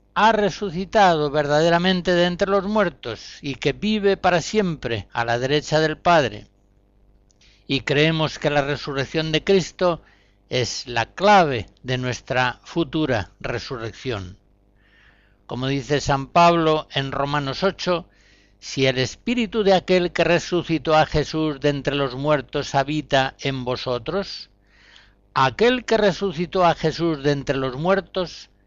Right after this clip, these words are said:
dará también la vida a vuestros cuerpos mortales por su espíritu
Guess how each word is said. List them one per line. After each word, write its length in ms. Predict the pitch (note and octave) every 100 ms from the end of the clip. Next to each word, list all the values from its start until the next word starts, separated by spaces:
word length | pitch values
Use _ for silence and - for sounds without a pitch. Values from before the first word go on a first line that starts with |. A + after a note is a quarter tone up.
| _ _ _ _ -
dará 380 | A2 A#2+ E3
también 600 | F#3 G3 F#3 F3 F#3+ F3+ E3+
la 100 | E3+
vida 460 | F3+ D3 G#2+ G2 - -
a 100 | A#2
vuestros 540 | A#2+ A2+ - C3+ -
cuerpos 640 | - D3 C#3+ - D3 - C#3
mortales 840 | C#3 B2+ - F#3 F3 E3+ - - _ _ _ _ _
por 220 | - C#3 A#2+
su 160 | -
espíritu 840 | C#3+ - - G#3+ F#3+ A#2+ G#2+ F#2+